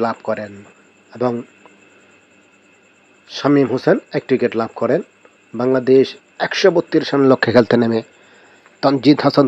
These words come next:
তামিম এবং লিটন কুমার দাসের জড়ো ব্যাটিংয়ে পাত্তাই পেল না শ্রীলঙ্কার বোলিং।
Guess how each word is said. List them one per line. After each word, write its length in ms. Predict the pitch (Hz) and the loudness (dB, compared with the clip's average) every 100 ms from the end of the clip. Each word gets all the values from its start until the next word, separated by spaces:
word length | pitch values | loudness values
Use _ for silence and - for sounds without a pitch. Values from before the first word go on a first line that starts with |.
| 120 | 6
তামিম 320 | 143 139 135 135 | 6 6 6 6
এবং 160 | 131 131 - - _ - - _ _ _ _ _ _ _ _ | 4 4 -2 -10 _ -20 -20 _ _ _ _ _ _ _ _
লিটন 240 | 131 143 131 | 2 2 4
কুমার 200 | 135 131 | 2 2
দাসের 280 | 135 - 131 123 _ _ _ _ - - | 0 -2 -6 -6 _ _ _ _ -14 0
জড়ো 200 | 151 156 | 2 4
ব্যাটিংয়ে 360 | 151 - 135 127 117 _ _ _ - | 2 0 -4 -4 -8 _ _ _ -12
পাত্তাই 380 | 117 _ 143 135 | -12 _ -2 0
পেল 120 | 131 123 | -2 -2
না 60 | 123 | -2
শ্রীলঙ্কার 420 | - 127 117 120 - _ _ 110 | 0 0 0 -2 -4 _ _ -2
বোলিং। 260 | 127 123 | -2 -2